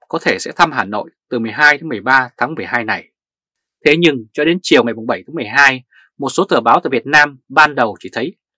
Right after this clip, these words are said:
hiện tựa đề về chuyến thăm trên mạng Internet, nhưng khi bạn đọc bấm vào thì không hiện ra tin cụ thể. Trong khi các hãng thông tấn phương Tây và một số tờ báo trong khu vực Đông Nam Á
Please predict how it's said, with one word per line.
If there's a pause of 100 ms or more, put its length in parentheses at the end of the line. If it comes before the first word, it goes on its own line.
hiện
tựa
đề
về
chuyến
thăm
trên
mạng
Internet, (520)
nhưng
khi
bạn
đọc
bấm
vào
thì
không
hiện
ra (100)
tin
cụ
thể. (1500)
Trong
khi
các
hãng
thông
tấn
phương
Tây (360)
và
một
số
tờ
báo (100)
trong
khu
vực
Đông
Nam
Á